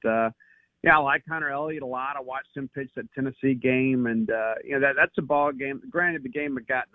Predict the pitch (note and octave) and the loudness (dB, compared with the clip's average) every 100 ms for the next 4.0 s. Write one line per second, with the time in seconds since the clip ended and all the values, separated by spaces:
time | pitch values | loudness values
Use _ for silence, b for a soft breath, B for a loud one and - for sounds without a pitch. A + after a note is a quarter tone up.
0 | A2 G#2 A#2 A#2 G#2 G#2+ B2+ F3 - - | -12 -12 -8 -8 -8 -6 -4 -2 -4 -2
1 | C#3+ B2 - B2+ A2+ - A2 A#2+ A2 G#2 | 0 0 0 -2 -2 -6 -2 -2 -2 -8
2 | G#2+ A2+ G#2+ - b b b b _ A#2+ | -8 -6 -6 -8 b b b b _ 2
3 | A#2+ C3+ C#3+ D#3+ C#3+ C#3 C#3+ - C3+ B2+ | 4 6 8 6 4 -2 -2 -2 -4 -4